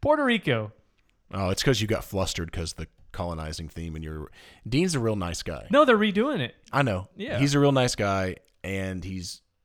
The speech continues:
Speaker 2: always concerned that he's offending somebody.
Speaker 1: I love people.
Speaker 2: And I like to, I do, I, yes. And so I just like to call that out.
Speaker 1: In Puerto Rico, you're colonizing people. Now, they are redoing this. There's,
Speaker 2: It's
Speaker 1: there's a
Speaker 2: true.
Speaker 1: retheme in the make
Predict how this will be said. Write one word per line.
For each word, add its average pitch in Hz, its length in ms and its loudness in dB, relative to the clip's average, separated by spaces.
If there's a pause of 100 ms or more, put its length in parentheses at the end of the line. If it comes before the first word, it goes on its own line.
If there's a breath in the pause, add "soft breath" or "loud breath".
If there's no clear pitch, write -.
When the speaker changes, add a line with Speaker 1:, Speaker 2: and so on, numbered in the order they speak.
(960)
Speaker 2:
always 107 300 0
concerned 92 420 -6
that 85 80 -6
he's 85 160 -8
offending 80 380 -10
somebody. 52 480 -12 (720)
Speaker 1:
I 165 100 0
love 180 340 0
people. 196 320 -6
Speaker 2:
And 113 120 -8 (120)
I 123 140 6
like 127 200 2
to, 98 100 -2 (200)
I 165 100 6
do, 135 160 2 (280)
I, - 80 -4 (160)
yes. - 320 -10
And 98 100 -8
so 110 120 0
I 110 80 0
just 107 160 -4
like 92 120 -6
to 80 80 -10
call 73 200 -8
that 62 120 -12
out. - 120 -18 (1400 loud breath)
Speaker 1:
In 240 180 2
Puerto 240 260 6
Rico, 143 440 4
you're 139 340 -2 (420)
colonizing 127 540 -2
people. 131 280 -6
Now, 175 160 8
they 190 140 6
are 208 160 10
redoing 180 460 4
this. 185 260 -2
There's, 151 260 -2
Speaker 2:
It's 143 80 -10
Speaker 1:
there's 151 160 0
a 151 40 0
Speaker 2:
true. 147 200 0
Speaker 1:
retheme 156 380 -6
in 143 160 -4
the 131 80 -2
make 151 340 -6